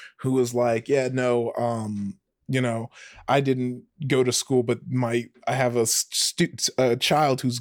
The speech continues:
went through the whole program and they can't even read." And, and it, and I just related to that too, because it is like, there is that thing, right, of, like, when there is some, uh, an injustice that has to do with school and you try and come to your parent and they,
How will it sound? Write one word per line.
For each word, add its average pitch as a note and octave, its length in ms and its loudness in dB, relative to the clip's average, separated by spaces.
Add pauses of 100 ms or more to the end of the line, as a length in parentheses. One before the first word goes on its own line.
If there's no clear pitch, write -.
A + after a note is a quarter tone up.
went C#3 300 0
through C#3 160 -2
the A#2+ 140 2
whole C3 320 2
program B2+ 560 2
and A#2+ 100 -2
they A2+ 80 -2
can't C3 400 -4
even A#2+ 380 -4
read." A#2+ 580 -4 (540)
And, A#2+ 580 -2 (340)
and C#3 360 -2
it, D3+ 240 -4 (120)
and F3 160 0
I F#3+ 120 0
just - 240 -6
related C#3 460 2
to C3 160 2
that A#2+ 280 0
too, C3 220 0
because B2 520 -2
it D3+ 160 0
is F3 300 2
like, C#3+ 480 -4 (460)
there E3 120 2
is G3 120 2
that F3+ 260 -4
thing, D3 260 0
right, A#2 280 -2
of, A#2 180 -6
like, A#2+ 180 -2
when B2+ 220 0
there A#2 260 2
is A#2 160 0
some, B2 340 -2 (120)
uh, - 20 -2
an A#2+ 380 0
injustice A#2 680 -2
that A#2 160 -4
has A#2 180 -4
to A#2+ 100 -6
do A#2 140 -2
with A2 100 -10
school A#2 440 0
and A#2+ 100 -2
you A2+ 80 -2
try B2 220 -4
and A#2+ 80 -10
come B2+ 160 -2
to A#2+ 40 -2
your A#2 120 -4
parent A#2 520 -4
and B2 240 -4
they, A#2 240 0